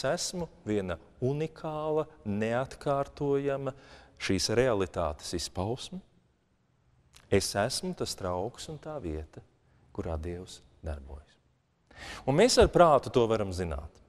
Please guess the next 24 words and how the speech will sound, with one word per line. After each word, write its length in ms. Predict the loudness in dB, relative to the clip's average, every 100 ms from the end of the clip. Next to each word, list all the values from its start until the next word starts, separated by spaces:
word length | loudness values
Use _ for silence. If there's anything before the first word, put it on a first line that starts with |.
| -20 _ _ -20 -18 4
Bet 160 | 8 10
ir 80 |
vajadzīgs 540 | 8 8 6 2 0 0
zināms 400 | 2 2 0 2
laiks, 460 | 2 2 -4 -2 0
lai 80 | 0
tas 200 | -2 -6
mūsos 400 | -4 -2 -4 -2
iesūktos, 640 | -4 -4 -10 -10 -8 -6 -2
lai, 100 | -4 -4 -16 -20 -4
lai 140 | -2 0
mēs 220 | -4 -4
to 140 | -8 -6
izjustu, 640 | -6 -6 -8 -10 -12 -12 -12
lai 100 | -10
mēs 240 | -10 -12 -14 -20 _
savienotos 1040 | -6 -2 0 0 -2 -2 -6 -8 -10 -10 -10
ar 80 |
šo 180 | -8 -8 -6
domu 320 | -6 -6 -6
vai 80 | -6
atvērtos 680 | -6 -8 -12 -12 -18 -18 -18
šai 100 | -18
domai. 320 | -18 -20